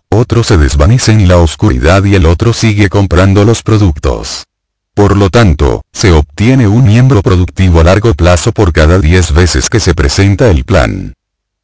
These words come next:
Y ahora, la gran pregunta. ¿Cuánto tiempo consume hablar del negocio con diez personas?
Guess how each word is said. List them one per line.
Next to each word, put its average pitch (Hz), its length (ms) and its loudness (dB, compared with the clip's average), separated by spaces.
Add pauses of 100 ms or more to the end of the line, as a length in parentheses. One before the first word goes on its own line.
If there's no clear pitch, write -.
(320)
Y 73 120 0
ahora, 87 440 2 (100)
la 80 180 2
gran 90 240 2
pregunta. 82 640 -2 (680)
¿Cuánto 135 320 0
tiempo 98 420 -2
consume 90 540 0
hablar 76 380 0
del 73 180 0
negocio 101 500 0
con 85 220 0
diez 113 240 2
personas? 82 800 0